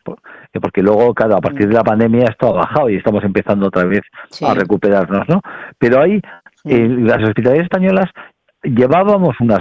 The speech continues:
Speaker 1: ve-, entre, entre todas, llevábamos unas veinte mil personas al santuario
Speaker 2: No está
Speaker 1: anualmente,
Speaker 2: mal.
Speaker 1: ¿eh? O sea,
Speaker 2: No
Speaker 1: que,
Speaker 2: estaba
Speaker 1: que,
Speaker 2: nada
Speaker 1: que es
Speaker 2: mal.
Speaker 1: ge-, no, no, que va a estar mal. Hombre, a-, a-, tienes ahí,
Speaker 2: No.
Speaker 1: claro, tienes unas como Madrid, Barcelona,
Speaker 2: Hombre,
Speaker 1: Murcia,
Speaker 2: ya, ya,
Speaker 1: que,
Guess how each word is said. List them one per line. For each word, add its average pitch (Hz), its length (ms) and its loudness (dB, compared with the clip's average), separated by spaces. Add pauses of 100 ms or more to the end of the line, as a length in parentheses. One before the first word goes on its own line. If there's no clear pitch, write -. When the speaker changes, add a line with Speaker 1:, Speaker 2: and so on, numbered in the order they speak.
Speaker 1:
ve-, 107 320 -4
entre, 104 420 2
entre 95 260 0
todas, 151 480 0
llevábamos 151 680 2
unas 101 200 0
veinte 90 300 0
mil 90 160 0
personas 82 480 -4 (240)
al 87 160 -4
santuario 90 600 0
Speaker 2:
No 85 120 -2
está 82 200 -2
Speaker 1:
anualmente, 120 380 -2
Speaker 2:
mal. 170 120 -6
Speaker 1:
¿eh? 226 40 -8 (480)
O - 60 -20
sea, 90 140 -2 (340)
Speaker 2:
No 139 120 -10
Speaker 1:
que, 98 60 2
Speaker 2:
estaba 135 300 -2
Speaker 1:
que, 87 60 2
Speaker 2:
nada 82 180 -2
Speaker 1:
que 87 100 -4
es 98 40 2 (100)
Speaker 2:
mal. 120 60 -8
Speaker 1:
ge-, 107 260 -4 (360)
no, 95 180 0
no, 98 360 -2
que 101 100 -2
va 98 60 0
a - 40 -4
estar 85 160 -6
mal. 120 120 0 (200)
Hombre, 113 180 2
a-, 90 220 0
a-, 101 160 -2
tienes 117 340 0
ahí, 113 160 0
Speaker 2:
No. 117 60 -8
Speaker 1:
claro, 117 240 0
tienes 98 320 0
unas 110 260 0
como 82 260 -4
Madrid, 87 460 -2
Barcelona, 90 1000 -2 (120)
Speaker 2:
Hombre, 120 280 2
Speaker 1:
Murcia, 113 140 0
Speaker 2:
ya, 95 320 2
ya, 104 380 -16
Speaker 1:
que, 107 80 0